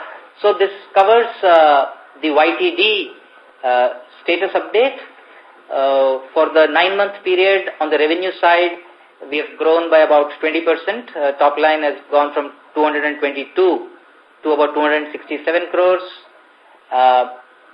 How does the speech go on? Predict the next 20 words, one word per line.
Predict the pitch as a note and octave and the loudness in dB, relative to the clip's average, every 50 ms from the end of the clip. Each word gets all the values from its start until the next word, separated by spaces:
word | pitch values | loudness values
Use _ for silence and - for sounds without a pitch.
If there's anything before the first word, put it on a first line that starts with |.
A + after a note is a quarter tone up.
| - B2+ | -20 -6
wherein | B2 D3+ D#3+ E3 E3 E3 E3+ E3+ E3 | -4 0 2 2 2 2 0 -2 -2
the | D#3+ D#3 D3+ D3+ D3 D3 C#3 - - - _ - - - - D#3 | -2 -2 -2 -2 -4 -6 -10 -12 -20 -20 _ -20 -20 -12 -12 -8
ebitda | D3 E3 E3 - F3+ E3+ D#3+ | -6 -6 -2 0 0 0 2
margins | D3+ C#3+ D3+ D3 D3 E3+ E3+ F3 - | 0 0 -2 -2 -4 -6 -8 -8 -4
have | - D#3 D3 D3 - - - | 0 0 0 0 -4 -10 -12
improved, | D3+ C#3 - D#3+ F3 F#3 G3 - - - D#3+ | -14 -10 -6 -2 -2 -2 -2 -4 -6 -2 0
uh, | C#3+ C3+ C3+ C3 C3 B2+ B2+ B2 A#2+ - - - - - - - - - - - - - - - - C3 - - - | 2 4 4 4 6 4 4 2 0 -4 -8 -16 -20 -20 -20 -20 -20 -20 -20 -20 -20 -20 -20 -20 -20 -20 -20 -8 -6
as | C3+ C3+ C3 | -6 -4 -4
a | C#3+ | -4
result | C#3+ C3+ D3 D3+ D3+ D3 | -4 -2 -2 -2 0 0
of | D3+ D3 | -4 -2
various | C3+ C#3+ C#3 D3 D3 C#3+ - - - - - - - | 0 -2 0 0 -2 -2 -4 -10 -18 -20 -20 -20 -14
steps | - - F3 E3 - - - | -6 -6 -6 -6 -6 -6 -6
that | D3+ C#3+ - | -6 -4 -4
we | D3+ | -4
had | C#3+ C#3 C3+ - - - - - - - | -4 -4 -4 -6 -8 -18 -20 -20 -6 -4
taken | E3+ E3+ F3+ F#3 | -2 -2 -2 -2
over | F3 E3+ E3 D#3 | -2 -2 -2 0
the | E3 D#3+ | 2 4
last | D#3+ D#3+ E3 E3 - - | 4 2 2 0 -6 -14